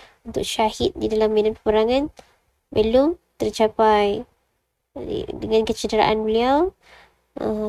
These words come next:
s-, ah, Sayyidina Khalid bin Al-Walid sendiri yang merawat beliau selama sebulan lebih. Baru beliau sembuh sepenuhnya.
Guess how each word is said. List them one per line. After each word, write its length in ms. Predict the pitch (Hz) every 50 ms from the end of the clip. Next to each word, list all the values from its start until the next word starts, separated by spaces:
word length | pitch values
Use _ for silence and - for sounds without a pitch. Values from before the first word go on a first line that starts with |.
| 208
s-, 400 | - - - - - - - - - -
ah, 400 | - 214 208 214 214 214 214 214
Sayyidina 400 | - 240 240 247 269 277 269 -
Khalid 240 | - 269 262 247 240
bin 80 | 240
Al-Walid 320 | - 240 254 254 247 - -
sendiri 320 | 269 254 262 269 277 277
yang 160 | 262 240 226
merawat 320 | 233 233 226 226 233 - -
beliau 240 | 226 226 240 247 247
selama 320 | - 233 220 220 240 269
sebulan 560 | 269 - 226 208 220 214 208 208 208 220 -
lebih. 240 | - - - 240 - _ - - - - _ _ -
Baru 320 | 226 214 226 240 254 269 262
beliau 240 | 247 220 220 220 226
sembuh 400 | - - 226 220 220 220 220 226
sepenuhnya. 880 | - - 214 - 220 214 214 220 226 220 220 214 208 202 202 196 202